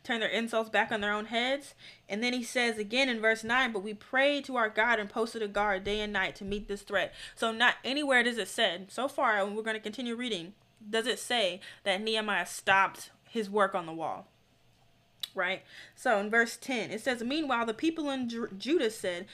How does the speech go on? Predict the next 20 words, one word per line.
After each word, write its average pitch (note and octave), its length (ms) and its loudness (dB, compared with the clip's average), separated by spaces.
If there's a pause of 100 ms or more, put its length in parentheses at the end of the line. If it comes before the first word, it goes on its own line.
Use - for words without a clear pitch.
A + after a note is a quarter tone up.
(200)
'The A3 80 -2
strength G#4 420 0
of D4 100 -2
the A#3+ 120 -4
laborers A#3+ 460 2
is G#3 100 -10
giving G#3 340 -2
out, D#3+ 220 -4
and G#3+ 120 -6
there B3+ 140 2
is A#3 100 -2
so C#4 220 0
much D4+ 320 0
rubble G#3+ 500 0 (220)
that G#3+ 160 -2
we C#4+ 100 0
cannot B3 320 -2
rebuild A#3+ 340 -2
the A3+ 60 2
wall.' B3 440 -4